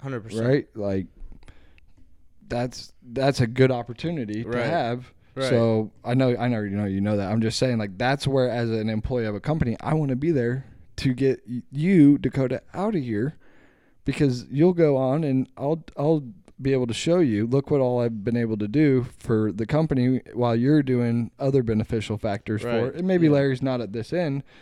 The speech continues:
Speaker 2: but the return on it's a little different than it, you know what I mean? If somebody
Speaker 1: Right.
Speaker 2: can, it'd be like if Nate was like, "Ryan, I don't want you to show up to the shop at all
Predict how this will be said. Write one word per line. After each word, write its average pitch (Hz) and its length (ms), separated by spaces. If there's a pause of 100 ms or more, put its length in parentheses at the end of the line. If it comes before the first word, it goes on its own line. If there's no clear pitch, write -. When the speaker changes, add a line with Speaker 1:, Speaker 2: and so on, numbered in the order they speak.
(180)
Speaker 2:
but 123 140
the 120 80
return 123 400
on 120 160
it's 123 180
a 123 40
little 117 200
different 117 320
than 110 140
it, 107 160
you 156 100
know 143 80
what 131 80
I 120 60
mean? 117 160
If 117 80
somebody 135 360
Speaker 1:
Right. - 60
Speaker 2:
can, 113 240 (460)
it'd 127 80
be 147 80
like 139 200
if 127 80
Nate 127 200
was 107 80
like, 107 200
"Ryan, 120 380
I 98 60
don't 127 160
want 117 180
you 104 80
to 98 60
show 123 180
up 127 80
to - 60
the 127 100
shop 110 420
at 110 220
all 101 320